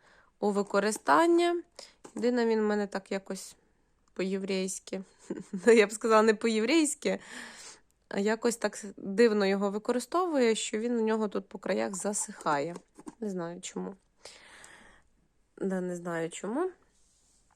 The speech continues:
Ну, але продукт класний, беремо постійно, е, постійно користується і дуже задоволений ним. Ну, і як ми вже пішли по Pharmacy, у нас закінчилось, е, дві зубні пасти.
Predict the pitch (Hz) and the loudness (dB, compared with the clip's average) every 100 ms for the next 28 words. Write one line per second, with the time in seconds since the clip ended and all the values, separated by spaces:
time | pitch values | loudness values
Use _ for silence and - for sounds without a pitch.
0 | _ - 233 269 214 220 208 202 202 220 | _ -12 -10 -6 -4 -4 -4 -8 -8 -10
1 | - 240 285 - 330 320 262 220 220 220 | -8 -2 -2 -2 -4 -6 -4 -4 -2 -4
2 | 190 190 - 202 180 175 175 - 180 175 | -8 -12 -10 -8 -6 -6 -8 -10 -10 -10
3 | - 196 - 208 170 - 190 - 349 381 | -12 -14 -8 -8 -8 -10 -14 -8 -4 -4
4 | 311 - 247 233 - 240 254 220 247 233 | -6 -8 -8 -8 -10 -12 -10 -8 -8 -8
5 | 208 208 214 185 180 175 180 175 180 180 | -10 -10 -10 -10 -10 -12 -14 -14 -16 -18
6 | 190 _ _ _ _ _ _ _ _ 233 | -20 _ _ _ _ _ _ _ _ -16
7 | 294 381 - 233 240 247 _ 220 233 240 | -16 -16 -18 -16 -16 -16 _ -20 -16 -14
8 | 240 226 226 226 220 - 226 220 208 - | -12 -10 -12 -12 -12 -10 -10 -12 -14 -10
9 | 302 349 330 302 - 277 277 - - _ | -8 -8 -8 -10 -12 -12 -12 -14 -20 _
10 | - 214 233 247 220 - - 208 214 - | -12 -10 -10 -12 -14 -16 -12 -10 -10 -8
11 | 220 208 - 202 190 196 - - - - | -8 -8 -10 -8 -8 -10 -12 -16 -18 -20
12 | - - _ - 202 202 190 190 240 226 | -18 -18 _ -12 -6 -6 -6 -8 -6 -4
13 | 208 190 208 202 - 170 175 196 - 277 | -6 -4 -4 -4 -6 -8 -8 -10 -4 0
14 | 349 392 | 0 0